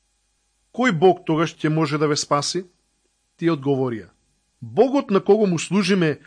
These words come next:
е способен да не спаси од се. Но дури и да не не спаси, ние нема да обожаваме идоли.“ Така Седрах, Мисах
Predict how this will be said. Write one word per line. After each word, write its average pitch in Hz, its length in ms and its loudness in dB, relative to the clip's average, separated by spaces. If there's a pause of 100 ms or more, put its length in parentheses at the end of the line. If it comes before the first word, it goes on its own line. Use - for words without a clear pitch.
(160)
е 160 120 2
способен 196 720 0
да 160 120 0
не 143 120 0
спаси 160 560 -2
од 120 120 -8
се. 143 360 -4 (760)
Но 165 140 0
дури 262 500 4
и 175 100 -4
да 165 160 0
не 208 140 2
не 233 100 0
спаси, 131 600 -4 (380)
ние 147 240 0
нема 196 480 0 (200)
да 143 140 -2
обожаваме 139 960 -2 (360)
идоли.“ 113 420 -6 (1000)
Така 135 200 -6
Седрах, 175 600 -2 (320)
Мисах 190 540 -4